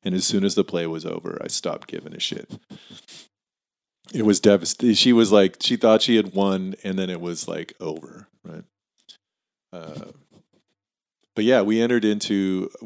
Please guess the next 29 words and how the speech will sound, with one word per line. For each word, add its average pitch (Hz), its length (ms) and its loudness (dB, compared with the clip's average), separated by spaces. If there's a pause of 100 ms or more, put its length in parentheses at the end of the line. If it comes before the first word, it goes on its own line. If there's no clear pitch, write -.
(200)
uh, 98 80 -8
essentially 92 600 -4
a 85 60 -6
battle 90 340 -2
of 82 100 -4
wills 82 400 -4
where 87 120 -2
she - 180 -6
was 101 160 -6
trying 95 260 -8
to 90 60 -8
get 87 200 -10
me 90 120 -10
to 85 80 -8
give 98 220 -4
a 90 40 -10
shit, 87 400 -10
and - 160 -20
I 92 160 -8
just 90 240 -8
had 87 180 -8
to 87 60 -8
do 87 140 -12
nothing. 82 460 -14 (100)
Like, 87 160 -16
that's - 200 -8
all 82 300 -6
it 85 200 -14
was. 90 180 -12